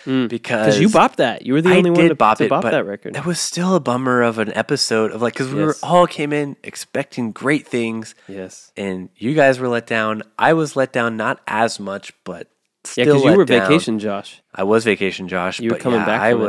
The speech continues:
Speaker 2: was,
Speaker 1: think.
Speaker 2: yeah, and I, I did enjoy that record. I, I always remember driving through Oklahoma at ten o'clock at night when everyone's asleep, just listening
Speaker 1: Nice.
Speaker 2: to that record on repeat, having a good time. But yeah,
Speaker 1: Yeah.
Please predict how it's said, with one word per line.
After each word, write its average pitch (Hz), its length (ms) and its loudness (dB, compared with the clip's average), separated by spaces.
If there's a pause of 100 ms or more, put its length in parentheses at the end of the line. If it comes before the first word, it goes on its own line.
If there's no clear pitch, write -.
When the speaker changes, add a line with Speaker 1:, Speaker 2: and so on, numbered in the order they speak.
Speaker 2:
was, 95 100 -6
Speaker 1:
think. 98 240 -12
Speaker 2:
yeah, 175 340 2
and 120 220 -4
I, 196 340 -2
I 147 80 -4
did 143 240 0
enjoy 110 340 -2
that 98 180 -4
record. 101 480 -6
I, 131 160 -4
I - 40 -10 (120)
always 165 340 4
remember 123 420 -2 (540)
driving 104 260 -2
through 107 240 -6
Oklahoma 101 600 -6 (180)
at 98 280 -8 (280)
ten 107 160 -12
o'clock 104 320 -6
at - 120 -10
night 101 220 -4
when 95 120 -6
everyone's 95 300 -6
asleep, 98 420 -6
just 90 220 -14
listening 101 260 -6
Speaker 1:
Nice. 92 100 -4
Speaker 2:
to 92 40 -12
that 101 60 -6
record 98 200 -4
on 92 80 -4
repeat, 98 340 -6
having 92 160 -10
a 95 40 -18
good - 160 -14
time. - 280 -14
But - 280 -8 (600)
yeah, 85 160 -8
Speaker 1:
Yeah. - 160 -10